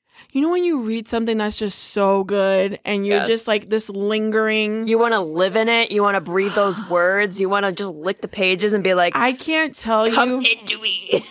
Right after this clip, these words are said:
Speaker 2: <laughs>
Speaker 1: I can't tell you how many times during this whole series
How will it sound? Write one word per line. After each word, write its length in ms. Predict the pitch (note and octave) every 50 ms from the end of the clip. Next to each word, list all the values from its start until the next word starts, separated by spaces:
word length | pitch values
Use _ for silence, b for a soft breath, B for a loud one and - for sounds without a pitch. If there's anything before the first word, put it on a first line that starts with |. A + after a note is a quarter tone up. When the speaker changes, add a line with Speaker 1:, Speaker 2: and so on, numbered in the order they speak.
| -
Speaker 2:
<laughs> 100 | G4 F#4+ B3
Speaker 1:
I 120 | B3 B3+
can't 380 | A#3 - D4+ D4+ D#4 D#4 D4 D4+
tell 240 | - A#3+ A#3+ A3
you 200 | A3 A3 A3 A3+
how 180 | G#3+ G#3+ A3 G3+
many 280 | G3+ G#3+ G#3+ G#3+ G3+ G3+
times 540 | - - G3 F#3+ F#3+ G3+ G3+ G3+ G3 G3
during 320 | - - G3 G3+ G3 G3 G3
this 160 | F#3+ G3 -
whole 220 | - G3+ G3 F#3+
series 640 | G3 - - F#3+ G3 F#3+ G3 F#3+ F3 D3 F#3+ - -